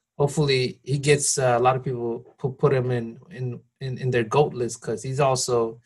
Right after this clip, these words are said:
he's also been around for a long time, and he definitely has a good body of work.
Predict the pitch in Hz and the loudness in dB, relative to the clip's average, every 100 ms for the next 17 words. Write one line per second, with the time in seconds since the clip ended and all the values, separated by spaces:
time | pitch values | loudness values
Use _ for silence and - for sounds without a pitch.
0 | _ _ 175 214 220 190 175 165 151 160 | _ _ 6 8 8 8 8 6 6 6
1 | 156 139 123 131 127 131 135 117 113 113 | 4 2 4 4 4 2 2 2 -2 -8
2 | 113 123 123 123 123 120 117 120 113 120 | -10 -6 -6 -2 -2 -2 -4 -6 -2 0
3 | 117 117 117 120 | 0 0 -2 -4